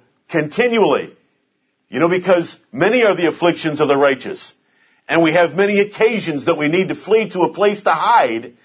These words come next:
and find peace and safety. And this is a place you can run to continually. The strong habitation of the Lord himself. "Be thou my strong habitation.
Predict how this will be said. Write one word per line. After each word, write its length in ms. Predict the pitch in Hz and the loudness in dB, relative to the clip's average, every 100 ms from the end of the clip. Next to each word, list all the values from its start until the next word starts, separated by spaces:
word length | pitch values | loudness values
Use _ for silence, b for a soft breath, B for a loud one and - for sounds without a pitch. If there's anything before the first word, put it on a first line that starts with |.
| b b | b b
and 200 | 147 147 | -4 -4
find 440 | - 175 180 180 | -2 0 0 -2
peace 320 | 180 247 208 170 | -4 -4 -4 -6
and 120 | 165 | -2
safety. 640 | 226 240 - 139 139 - b b b b | 0 0 0 -2 -2 -4 b b b b
And 120 | 151 | 0
this 140 | 208 | 0
is 100 | 185 | 0
a 60 | 180 | -4
place 360 | - 196 214 202 | 0 0 0 -4
you 80 | |
can 180 | 196 175 | -2 0
run 260 | 185 202 202 | 2 2 0
to 180 | 208 208 | -6 -2
continually. 720 | 202 202 262 226 139 90 - _ _ _ _ - | -4 -2 -4 0 0 -2 -6 _ _ _ _ -8
The 80 | 127 | -6
strong 400 | - 185 202 180 | 0 2 2 2
habitation 840 | 190 175 185 202 - 123 123 - b | -2 -2 0 0 0 -4 -6 -10 b
of 160 | 143 151 | 0 2
the 80 | 156 | 2
Lord 260 | 180 185 | 4 2
himself. 540 | 156 143 - 190 113 - _ _ - | 0 -6 0 2 2 -2 _ _ -8
"Be 200 | - 170 | -2 0
thou 560 | 139 175 175 95 71 - _ _ _ _ _ | 2 2 4 2 -2 -8 _ _ _ _ _
my 240 | 107 120 | -2 0
strong 400 | 117 - 143 127 | -2 0 0 2
habitation. 760 | 120 127 113 139 123 - 85 | 2 0 0 0 -2 -2 -10